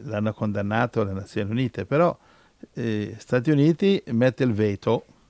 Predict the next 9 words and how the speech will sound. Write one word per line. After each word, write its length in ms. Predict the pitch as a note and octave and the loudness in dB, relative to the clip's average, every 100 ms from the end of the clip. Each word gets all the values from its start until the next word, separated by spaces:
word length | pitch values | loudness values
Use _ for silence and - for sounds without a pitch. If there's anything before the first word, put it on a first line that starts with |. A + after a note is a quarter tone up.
| _ _ _ | _ _ _
e 140 | A#2+ | -12
quindi 320 | - A2 A2 A2+ | -4 -2 -2 -2
non 220 | G2+ G#2+ | -2 -4
passano 560 | G2+ F#2 F2 - F2+ F2+ | -4 -6 -8 -12 -10 -10
queste, 540 | G2+ F2+ - - F2 - _ _ - _ _ _ _ _ _ | -10 -12 -10 -12 -12 -14 _ _ -20 _ _ _ _ _ _
questi 340 | - G2+ - F2+ | -8 -8 -8 -10
co-, 260 | - F#2+ - | -10 -12 -10
questi 340 | G2 - F#2+ | -10 -10 -10
accordi. 800 | F#2 G2+ G2+ - G#2 G2+ G#2+ B2 | -10 -10 -10 -8 -8 -6 -6 -6